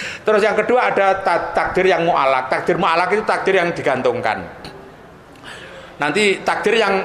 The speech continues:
ah, mungkin bisa dirubah, yang telah lalu namanya mubrom, ketetapan, yang akan datang,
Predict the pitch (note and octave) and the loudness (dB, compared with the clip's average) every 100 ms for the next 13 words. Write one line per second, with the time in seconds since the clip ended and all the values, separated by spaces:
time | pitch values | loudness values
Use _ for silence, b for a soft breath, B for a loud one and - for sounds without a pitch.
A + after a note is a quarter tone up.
0 | - D#3+ - - F#3+ G3 G#3+ G#3 E3 F#3+ | -4 -6 -8 -6 -4 0 0 0 -2 -2
1 | F3 F3+ G3 - C3+ A2+ - B B G#3 | 0 0 0 0 0 -2 -6 B B -2
2 | G3 F#3+ F3+ F3+ A#3 C4 B3 A#3+ A3+ - | 0 0 0 2 2 2 2 0 -2 -6
3 | F#3+ F#3+ F#3 F3+ F3 F#3 - D3+ D#3 E3+ | -2 0 0 0 0 -2 0 0 2 0
4 | - F3+ D3+ C3+ C3+ C#3+ F3+ G#3+ B B | -2 -2 -2 -2 0 0 0 -4 B B
5 | F#3+ F3 E3 E3+ D#3+ F3 F3 D#3+ | -2 0 0 -2 0 0 2 0